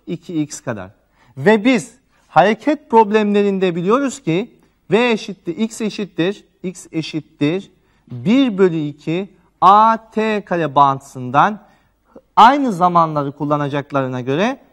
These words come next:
burası sabittir. İvme ile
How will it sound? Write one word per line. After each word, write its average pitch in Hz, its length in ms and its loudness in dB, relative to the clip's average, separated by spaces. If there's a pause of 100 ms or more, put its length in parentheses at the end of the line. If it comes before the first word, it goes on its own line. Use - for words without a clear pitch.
burası 170 580 -4 (160)
sabittir. 156 720 4 (600)
İvme 214 480 0
ile 180 580 -2